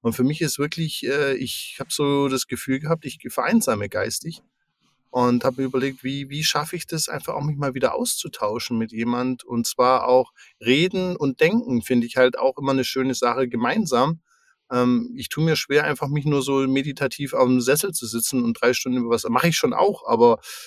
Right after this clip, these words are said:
das ist für mich nicht das Gleiche, wenn ich mich mit jemand austauschen kann und vor allem auch mal eine andere Sicht auf die Sache bekomme. Ja.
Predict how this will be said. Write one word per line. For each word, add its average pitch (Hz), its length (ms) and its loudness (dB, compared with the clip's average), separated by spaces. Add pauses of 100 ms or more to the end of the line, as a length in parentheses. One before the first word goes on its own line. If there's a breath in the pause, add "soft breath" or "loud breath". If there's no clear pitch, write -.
(160 loud breath)
das 127 140 -2
ist 151 100 -2
für 165 80 2
mich 160 120 4
nicht 175 120 0
das - 60 -6
Gleiche, 156 280 0
wenn 160 140 4
ich 135 60 0
mich 143 140 -2
mit 143 140 -4
jemand 131 240 2
austauschen 151 460 2
kann 131 160 2
und 120 100 2
vor 120 120 -2
allem 131 120 2
auch 104 140 0
mal 117 80 2
eine 110 160 2
andere 113 240 0
Sicht - 280 -2
auf - 120 -2
die 226 100 -8
Sache - 300 -8
bekomme. - 340 -16 (1000)
Ja. - 120 -14